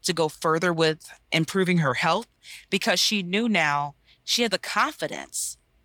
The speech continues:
right? She could see herself. I helped her see herself <laughs> and appreciate who she is and how she's made. And then from there, it was like, "Oh, well, let me do this in my business." Then she started, like, cutting her hair and doing different things and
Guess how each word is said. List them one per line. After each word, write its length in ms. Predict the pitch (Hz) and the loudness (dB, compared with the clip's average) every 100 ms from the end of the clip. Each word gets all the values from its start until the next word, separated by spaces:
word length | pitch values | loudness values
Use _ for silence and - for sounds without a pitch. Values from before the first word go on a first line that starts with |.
| _ _ - | _ _ 0
right? 240 | 170 220 | 0 2
She 140 | - | -2
could 140 | 214 190 | -2 -2
see 240 | - 277 | -2 -2
herself. 520 | 226 175 - 220 175 - | -2 -2 0 2 0 0
I 80 | 196 | 0
helped 260 | 226 214 | 0 0
her 100 | - | -2
see 280 | 175 - 226 | -4 -4 -4
herself 640 | 208 160 - - - - - 294 - - | -4 -6 -2 -2 -2 -6 -12 -10 -8 -4
<laughs> 320 | - - - | -4 -4 0
and 140 | 208 | 2
appreciate 560 | 190 - 247 - 175 139 - 170 | 2 0 0 2 0 -2 -6 -8
who 140 | 202 | -4
she 180 | 262 202 | -2 0
is 100 | 180 | -2
and 100 | 170 | -4
how 120 | 165 160 | -2 -2
she's 220 | - 151 | -2 0
made. 320 | 180 165 147 - - - _ _ | 2 4 0 -4 -14 -16 _ _
And 220 | 196 185 196 | 0 2 2
then 140 | 196 | 2
from 240 | 190 180 | 0 -4
there, 420 | 156 202 247 208 - | 0 2 4 2 0
it 120 | 175 | -2
was 140 | 175 175 | -2 -2
like, 220 | 175 160 | -2 -2
"Oh, 280 | - 302 196 | 0 2 4
well, 260 | 147 165 160 | 2 2 2
let 100 | 185 | 2
me 60 | |
do 160 | 202 185 | 2 0
this 240 | 180 226 | 0 0
in 60 | 247 | 2
my 80 | 247 | 0
business." 500 | 214 226 226 240 240 - - - | 0 -2 0 -2 -2 -10 -14 -6
Then 100 | 208 | -2
she 80 | - | 0
started, 220 | 196 151 | 0 -2
like, 140 | 90 | -4
cutting 280 | - 233 - | -2 -2 0
her 60 | 165 | -2
hair 540 | - 226 214 214 208 | 2 4 4 4 4
and 100 | 170 | 0
doing 220 | 175 214 | -2 -2
different 300 | 208 226 202 - | -2 -4 -6 0
things 400 | 220 214 214 180 | 2 4 2 0
and 240 | 160 165 | -4 -8